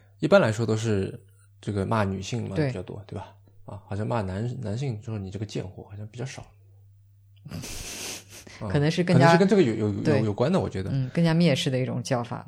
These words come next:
Speaker 1: 嗯，嗯，嗯。Anyway，然后我们快进到这个苏轼和陆游所在的这个近代汉语时期。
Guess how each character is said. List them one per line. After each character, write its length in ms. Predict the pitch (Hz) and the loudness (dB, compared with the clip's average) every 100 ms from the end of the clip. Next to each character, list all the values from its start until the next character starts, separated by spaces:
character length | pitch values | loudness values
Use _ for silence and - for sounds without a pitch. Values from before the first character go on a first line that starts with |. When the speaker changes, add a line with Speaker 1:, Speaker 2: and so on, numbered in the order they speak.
| - | -10
Speaker 1:
嗯， 240 | 117 95 95 | -6 -6 -6
嗯， 120 | 101 101 101 - - 123 | -8 -10 -14 -18 -16 -6
嗯。 80 | 127 | 0
Anyway， 160 | 135 104 - - | 2 2 -4 0
然 120 | 156 | 4
后 80 | 151 | 6
我 100 | 110 | 4
们 220 | 107 131 | 2 0
快 140 | 135 147 | 0 0
进 100 | 131 | 2
到 340 | 123 104 - - 135 | 2 2 0 -8 -6
这 140 | 113 | -2
个 240 | 101 98 | 0 0
苏 200 | 98 - | 0 0
轼 200 | 135 135 | 0 2
和 100 | 107 | 0
陆 160 | 123 110 | 0 0
游 100 | 101 | 0
所 140 | - | -2
在 140 | 104 107 | -2 0
的 100 | 101 | 0
这 80 | 101 | -2
个 80 | |
近 180 | 101 139 | 0 2
代 120 | 113 | 2
汉 180 | 98 101 | 0 -2
语 100 | 95 | -8
时 140 | 90 - | -10 -16
期。 160 | - | -20